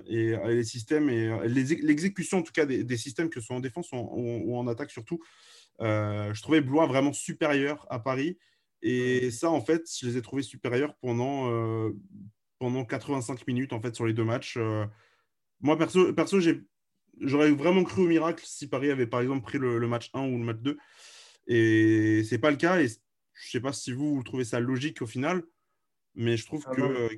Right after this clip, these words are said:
Speaker 1: que Paris, euh, Paris, euh, au final, a, a un peu ce qu'il mérite.
Speaker 2: Bien sûr. Le premier carton du match aller, c'est une claque, hein. C'est une démonstration.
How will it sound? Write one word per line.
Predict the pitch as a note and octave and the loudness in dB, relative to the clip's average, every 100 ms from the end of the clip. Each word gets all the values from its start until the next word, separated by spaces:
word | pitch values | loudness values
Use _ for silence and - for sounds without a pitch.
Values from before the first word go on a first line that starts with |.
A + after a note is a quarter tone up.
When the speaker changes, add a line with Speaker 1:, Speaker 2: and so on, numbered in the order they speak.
| - | -8
Speaker 1:
que | A2+ | -4
Paris, | A#2 B2+ D3 | -2 0 2
euh, | B2 A2+ | 2 0
Paris, | A2 A#2 C#3+ | -2 2 4
euh, | C3+ | 4
au | A#2 A2+ | 2 2
final, | A2 C#3 D3+ | 0 2 2
a, | B2+ | 2
a | B2 A#2+ - | 0 0 0
un | C3 | 2
peu | E3+ | 2
ce | F3 | 0
qu'il | E3+ | 2
mérite. | D3 B2+ A2 - - _ _ _ _ _ _ _ _ - | 2 0 -6 -14 -18 _ _ _ _ _ _ _ _ -4
Speaker 2:
Bien | B2 | -4
sûr. | A#2 D#3+ - _ | -2 -6 -8 _
Le | - A#2+ | -12 -8
premier | C#3+ C#3 C#3+ | -6 -4 -4
carton | D3+ - F3 D3+ | -6 -6 -6 -6
du | A#2 | -6
match | A#2+ A#2 - | -8 -8 -8
aller, | B2 C#3 F#3+ - _ _ _ | -6 -4 -6 -10 _ _ _
c'est | - G#2+ | -14 -10
une | A2 A2+ | -8 -6
claque, | F3+ D3+ A#2 | -6 -6 -10
hein. | A#2 _ _ | -16 _ _
C'est | A#2 | -10
une | A2+ | -6
démonstration. | A#2+ B2 B2 C#3 - C3+ | -4 -6 -6 -8 -8 -12